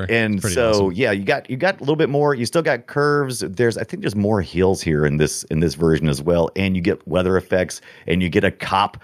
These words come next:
Speaker 2: who may be on your tail,
Speaker 1: Yep.
Speaker 2: and you gotta out turbo 'em.
Speaker 1: Mm-hmm.
Speaker 2: Um, and there's a few more cars that are on the, on the road as well. Um,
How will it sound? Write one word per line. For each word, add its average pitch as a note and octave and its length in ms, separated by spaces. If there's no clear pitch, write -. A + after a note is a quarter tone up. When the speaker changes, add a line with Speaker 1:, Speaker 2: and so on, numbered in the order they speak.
Speaker 2:
who G#2+ 140
may G#2 260
be G#2 300
on G#2 260
your G2+ 180
tail, G2 600
Speaker 1:
Yep. E2+ 80
Speaker 2:
and E2+ 80
you F2+ 60
gotta F#2+ 280
out G#2 240
turbo G2 560
'em. F#2+ 160
Speaker 1:
Mm-hmm. F#2+ 300
Speaker 2:
Um, F2+ 460
and F2 480
there's D3+ 180
a C3 60
few C#3 160
more B2 180
cars G2 480
that G#2 100
are G2 200
on G#2 220
the, G2 520
on G2+ 200
the G2 80
road G2 280
as F2 140
well. G2 380
Um, F2 500